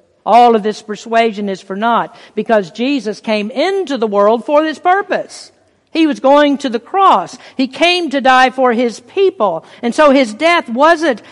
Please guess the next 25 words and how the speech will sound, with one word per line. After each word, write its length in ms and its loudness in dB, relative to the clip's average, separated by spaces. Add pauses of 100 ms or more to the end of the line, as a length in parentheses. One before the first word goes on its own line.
a 100 0
tragic 880 0
accident 760 -2
of 140 -10
twisted 460 -6
fate. 480 -2 (200)
His 180 0
death 320 2
was 160 -8
not 300 2
martyrdom. 920 4 (160)
His 220 -2
fate, 460 2
hi-, 500 -2
his 140 0
death 260 0
was 140 -6
not 240 2
a 20 0
misunderstanding. 1300 0 (640)
It 60 2
was 180 0
a 60 -4
planned 640 2
event. 800 -4